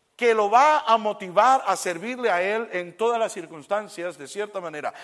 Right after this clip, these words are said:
Una cierta motivación, un don dentro de usted,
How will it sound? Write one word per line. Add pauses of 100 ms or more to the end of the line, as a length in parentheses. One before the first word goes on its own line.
(140)
Una
cierta
motivación,
un
don
dentro
de
usted,